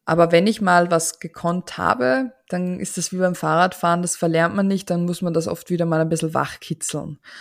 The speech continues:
Oder den inneren Schweinehund quasi überwinden, weil das ist oft dann die anstrengendere Variante, ganz häufig,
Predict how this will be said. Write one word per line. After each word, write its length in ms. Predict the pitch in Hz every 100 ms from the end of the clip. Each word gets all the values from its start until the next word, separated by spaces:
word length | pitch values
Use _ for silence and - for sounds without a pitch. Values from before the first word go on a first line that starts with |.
| -
Oder 240 | - - 240
den 160 | 247 233
inneren 380 | 233 233 220
Schweinehund 720 | 208 185 165 185 214 220 226 220
quasi 340 | 202 202 214
überwinden, 580 | 208 208 214 220 220 202
weil 180 | 185 185
das 140 | 196
ist 100 | 196
oft 260 | - 190 -
dann 140 | 190 185
die 140 | 180
anstrengendere 760 | 170 202 - 175 175 175 170 170
Variante, 760 | 156 156 151 156 - 190 247 254 _ _
ganz 220 | - 202
häufig, 400 | 196 190 202 254